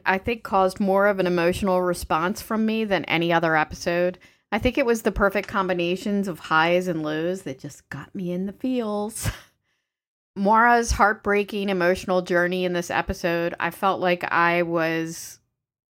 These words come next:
totally along with her for that ride, and it <laughs> really left me exhausted emotionally. The people that were left behind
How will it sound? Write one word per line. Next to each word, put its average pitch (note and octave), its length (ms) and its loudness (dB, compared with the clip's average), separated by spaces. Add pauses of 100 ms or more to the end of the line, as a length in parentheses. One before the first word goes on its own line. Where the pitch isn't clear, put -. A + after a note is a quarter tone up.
(200)
totally F#3+ 500 4
along E3 760 0
with E3 220 0
her E3+ 260 0
for D#3+ 180 -6
that D#3 240 -2
ride, D3+ 640 -2
and D#3+ 220 -4
it C#3+ 180 -8
<laughs> - 260 2
really G#3+ 280 0
left - 440 -6
me F#3 400 -6 (540)
exhausted F3 840 0
emotionally. D#3+ 1000 -8 (680)
The G#3+ 200 0
people C4 420 2
that F3+ 200 4
were F3+ 120 2
left F3 460 0
behind F#3 800 -4